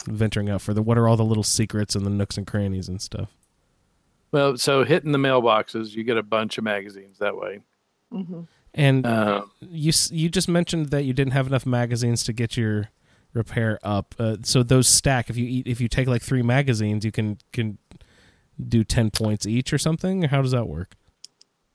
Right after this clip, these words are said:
Speaker 2: I believe, I don't remember. It's been a while since I've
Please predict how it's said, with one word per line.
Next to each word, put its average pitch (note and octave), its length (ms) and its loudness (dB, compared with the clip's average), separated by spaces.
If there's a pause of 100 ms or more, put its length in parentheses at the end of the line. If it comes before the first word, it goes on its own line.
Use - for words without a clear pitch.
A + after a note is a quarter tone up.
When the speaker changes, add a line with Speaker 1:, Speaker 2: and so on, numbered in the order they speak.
(1500)
Speaker 2:
I B2 80 4
believe, C#3 920 4
I B2+ 80 2
don't D3 160 4
remember. A#2+ 380 4
It's A#2+ 120 -2
been G#3 140 4
a F3 60 4
while C3 260 6
since - 260 0
I've A#2 280 2